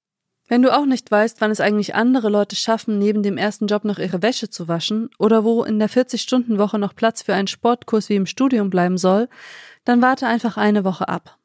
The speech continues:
Denn in der nächsten Folge des Podcasts Entspannten den Beruf bekommst du Input von Doktor Sabine Fürmanns,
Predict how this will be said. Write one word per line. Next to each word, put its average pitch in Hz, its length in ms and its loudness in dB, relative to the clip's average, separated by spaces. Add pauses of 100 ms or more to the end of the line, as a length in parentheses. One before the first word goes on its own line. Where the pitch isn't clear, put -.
(320)
Denn 220 120 4
in 233 100 4
der 220 100 2
nächsten 240 400 0
Folge 185 260 0
des 180 140 -4
Podcasts - 480 -4
Entspannten 185 460 -2
den 180 180 0
Beruf 170 460 -4
bekommst - 400 0
du 262 60 -2
Input 240 380 0
von 233 160 0
Doktor 226 300 0
Sabine 202 320 2
Fürmanns, 190 640 -2